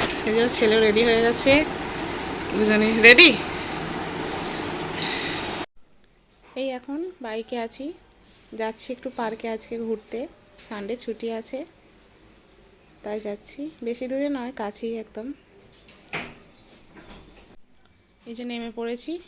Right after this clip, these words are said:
ও গাড়িটা রাখতে গেল, ছেলে আর আমি গেটের মধ্যে দিয়ে ঢুকে পড়েছি।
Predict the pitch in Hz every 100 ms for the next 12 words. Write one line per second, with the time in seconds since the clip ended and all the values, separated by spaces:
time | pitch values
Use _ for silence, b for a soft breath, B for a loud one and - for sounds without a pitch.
0 | _ _ B B - 226 220 220 220 233
1 | 220 - 233 233 233 277 - 220 220 220
2 | 214 254 330 b b b b _ - 226
3 | 214 214 208 208 208 214 208 208 214 208
4 | 214 254